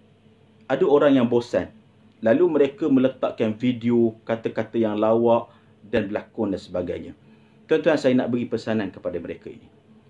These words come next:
Figure-figure yang di luar sana, artis-artis yang di luar sana, penyanyi-penyanyi, pelawak-pelawak, tolong, dengar baik-baik,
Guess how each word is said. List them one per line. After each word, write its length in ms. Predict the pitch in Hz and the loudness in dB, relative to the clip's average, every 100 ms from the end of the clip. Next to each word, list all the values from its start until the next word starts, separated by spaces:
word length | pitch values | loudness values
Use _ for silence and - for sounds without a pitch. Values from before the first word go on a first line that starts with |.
| _ _ _ | _ _ _
Figure-figure 720 | 160 135 139 135 131 120 107 | -6 2 2 2 -2 0 0
yang 80 | 98 | 0
di 80 | 92 | -4
luar 240 | 95 87 | -4 -6
sana, 320 | 85 87 78 - _ _ - | -8 -16 -16 -20 _ _ -6
artis-artis 800 | 160 170 175 - 139 135 - 143 | -6 -2 -4 -4 -6 -6 -2 0
yang 80 | |
di 80 | 113 | 0
luar 160 | 101 87 | -2 -6
sana, 240 | - 95 85 - | -8 -12 -6 -2
penyanyi-penyanyi, 880 | 147 151 165 147 139 123 127 110 - _ _ _ - | 0 0 -2 -4 -2 0 0 0 -4 _ _ _ -2
pelawak-pelawak, 880 | 139 147 170 - 127 120 113 - - _ _ - | 0 2 0 -2 -2 2 2 0 -8 _ _ 0
tolong, 480 | 320 359 294 131 - _ _ _ _ - | 4 4 2 -2 -10 _ _ _ _ -8
dengar 240 | 139 214 | -2 0
baik-baik, 320 | 185 151 120 | 0 -2 -4